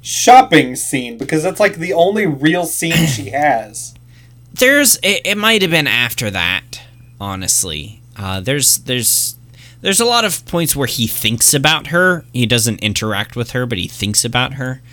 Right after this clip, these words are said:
Speaker 1: Right.
Speaker 2: Um,
Speaker 1: That's
Speaker 2: but y-,
Speaker 1: true.
Speaker 2: yeah. Uh, I thought, I thought that the, uh, the cultured, uh, meat was revolting,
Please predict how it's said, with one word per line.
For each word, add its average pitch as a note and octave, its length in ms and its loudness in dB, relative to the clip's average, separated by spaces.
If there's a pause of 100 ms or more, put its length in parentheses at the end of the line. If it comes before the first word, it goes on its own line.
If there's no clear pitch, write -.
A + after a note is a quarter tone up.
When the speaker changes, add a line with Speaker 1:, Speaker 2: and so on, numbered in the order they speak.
(440)
Speaker 1:
Right. C3 320 4
Speaker 2:
Um, G2+ 460 -4 (800)
Speaker 1:
That's G3 300 4
Speaker 2:
but E3+ 120 2
y-, D#3+ 80 2
Speaker 1:
true. D#3 220 -6 (240)
Speaker 2:
yeah. G2+ 320 0 (500)
Uh, D3+ 580 4
I D3 140 2
thought, D#3+ 340 2 (260)
I D3 140 2
thought C#3 280 0
that B2+ 240 0
the, B2 200 2
uh, G#2+ 400 0 (380)
the A2+ 140 -6
cultured, B2+ 760 0 (720)
uh, A2 340 -2
meat A#2+ 460 -4
was G#2+ 600 -2 (440)
revolting, A2+ 640 -2